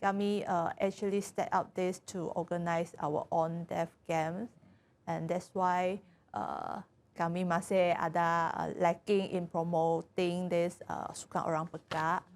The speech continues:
So, yeah. So, pagi tadi baru kami berjumpa, uh, mengadakan satu kunjungan hormat dekat, uh, Ministry of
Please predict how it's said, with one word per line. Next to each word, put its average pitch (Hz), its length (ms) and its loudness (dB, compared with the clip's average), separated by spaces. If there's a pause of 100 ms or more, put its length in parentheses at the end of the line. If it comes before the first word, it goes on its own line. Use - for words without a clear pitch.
(380)
So, 165 480 -4
yeah. - 400 -10 (800)
So, 175 240 2
pagi 185 400 2
tadi 240 320 2
baru 208 480 2
kami 202 320 0
berjumpa, 180 800 -2
uh, 175 160 0
mengadakan 170 560 0
satu 196 320 -4
kunjungan 180 560 -2
hormat 175 560 -2
dekat, 170 560 0 (160)
uh, 156 400 -4 (160)
Ministry 170 720 -2
of 165 160 -2